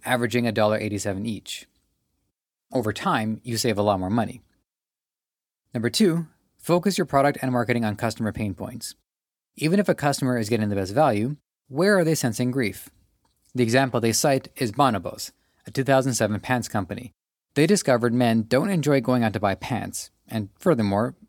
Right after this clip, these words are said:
find it hard to like the ones they do. Their second discovery is European pants were too high-rise,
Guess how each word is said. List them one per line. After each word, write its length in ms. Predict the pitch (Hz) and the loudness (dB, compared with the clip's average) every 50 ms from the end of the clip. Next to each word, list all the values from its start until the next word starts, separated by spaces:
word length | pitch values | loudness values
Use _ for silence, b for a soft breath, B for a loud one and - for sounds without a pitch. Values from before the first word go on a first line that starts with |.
| - - - | -20 -12 -4
find 220 | - 165 160 156 | 0 2 2 4
it 60 | 143 | 4
hard 200 | 131 127 135 127 | 4 4 2 2
to 60 | 117 | 2
like 140 | 117 120 110 | 0 0 0
the 80 | - 113 | 0 0
ones 180 | 107 107 104 | 0 2 2
they 100 | 98 104 | 0 0
do. 280 | 95 95 110 - - 107 - _ _ _ _ _ _ _ _ _ _ _ _ _ _ _ _ _ _ _ _ _ _ _ | 0 0 -2 -4 -6 -10 -20 _ _ _ _ _ _ _ _ _ _ _ _ _ _ _ _ _ _ _ _ _ _ _
Their 120 | - 127 110 | 0 2 2
second 260 | - - - - 160 | 4 4 2 2 2
discovery 640 | 131 120 - - 107 101 87 104 117 131 131 117 - - | 0 0 0 2 0 0 2 0 -2 -2 -2 -6 -8 -8
is 220 | - 113 107 95 104 | -4 -4 -4 0 2
European 500 | 110 113 110 110 - - - 202 190 - | 2 4 4 2 0 0 0 0 0 0
pants 360 | - 110 104 110 113 110 - | -2 -2 0 0 -2 -2 -2
were 100 | 107 110 | -4 -4
too 180 | - - 131 110 | -2 -2 -2 -2
high-rise, 680 | - - 143 131 113 98 90 - - 90 - - | 0 0 0 0 0 0 -2 -4 -4 -8 -10 -10